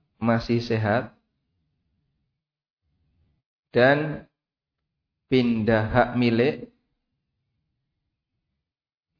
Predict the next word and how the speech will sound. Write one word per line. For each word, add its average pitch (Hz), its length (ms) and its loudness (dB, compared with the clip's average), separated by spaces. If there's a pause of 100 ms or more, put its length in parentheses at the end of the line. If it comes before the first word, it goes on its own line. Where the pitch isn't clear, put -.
(2500)
seketika. 104 1040 0